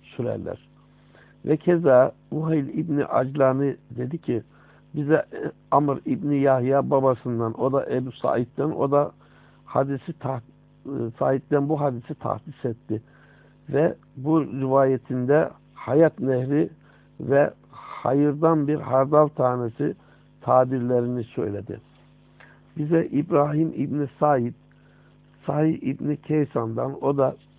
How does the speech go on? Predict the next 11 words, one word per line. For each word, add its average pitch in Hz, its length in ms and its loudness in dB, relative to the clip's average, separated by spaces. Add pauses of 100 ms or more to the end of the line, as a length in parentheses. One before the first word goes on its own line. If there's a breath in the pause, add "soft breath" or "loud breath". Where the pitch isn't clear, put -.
İbni 131 320 -6
Şahab'dan, 123 680 -6
o 143 140 -2
da 135 200 0 (100)
Ebu 135 420 -4
Umame 131 500 -2 (580 soft breath)
İbni 139 340 -4 (120)
Sehil'den 117 460 0
tahsis 117 500 -6
etti. 123 300 -8
O 147 320 2